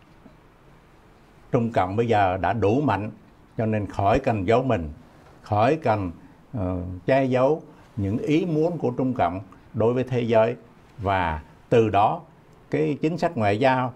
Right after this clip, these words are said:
khiêm tốn và giấu mình của Đặng Tiểu Bình được, à, thi hành bằng một chính sách ngoại giao mới gọi là, à, chính sách, à, ngoại giao chiến binh sói. Ngoại giao chiến binh sói tức là ngoại giao,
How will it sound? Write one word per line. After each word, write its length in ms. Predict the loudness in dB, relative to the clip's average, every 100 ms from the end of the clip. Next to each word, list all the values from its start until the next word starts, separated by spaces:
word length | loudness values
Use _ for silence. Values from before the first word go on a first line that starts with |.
| -14 -20 _
khiêm 380 | -4 2 2 2
tốn 320 | 2 2 4
và 100 | 0
giấu 260 | 2 2 2
mình 240 | 0 -2
của 100 | -2
Đặng 240 | -2 -2 -2
Tiểu 120 | 0
Bình 280 | 0 0 -4 -10 -20 -20 -12
được, 400 | -4 -2 -2 -4
à, 320 | -6 -4 -6 -8 -14 -20 _ _ _ -20 -20 -2
thi 180 | 2 2
hành 260 | 2 -2 -6 -14 -20 _ _
bằng 460 | -2 0 0 -2 -2
một 200 | -4 -4
chính 180 | -4 0
sách 240 | -2 -2
ngoại 180 | -2 0
giao 160 | 2 2
mới 380 | 2 2 0 -8 -20 -20 -6
gọi 360 | 0 2 2 2
là, 400 | 2 2 0 -4 -14 -16 -6
à, 200 | -4 -4
chính 240 | -4 -4
sách, 160 | -4 -4 -4
à, 260 | -4 -2 -2
ngoại 340 | -2 0 0
giao 420 | 0 0 0 -4 -10 -16 -20 -20 -4
chiến 300 | -2 0 0
binh 220 | -2 -2
sói. 340 | -2 0 0 -4 -18 -20 -20 -20 -20 _ _ _
Ngoại 200 | -2 0
giao 140 | 2 2
chiến 180 | 0 -2
binh 160 | -2
sói 340 | 2 2 2 -2
tức 240 | -4 -2
là 120 | -2
ngoại 320 | 0 -2 -2
giao, 380 | 0 0 0 -2